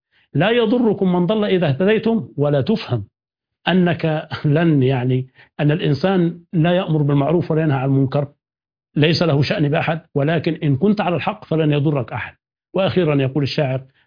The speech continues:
"عليك نفسك هذبها، فمن ملكت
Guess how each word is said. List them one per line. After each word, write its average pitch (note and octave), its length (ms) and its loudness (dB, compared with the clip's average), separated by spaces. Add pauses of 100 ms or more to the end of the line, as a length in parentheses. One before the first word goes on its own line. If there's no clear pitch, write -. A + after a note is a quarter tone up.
"عليك E3 420 0
نفسك D#3+ 720 -2
هذبها، C3 680 -2 (180)
فمن G#3+ 320 2
ملكت D3+ 580 -4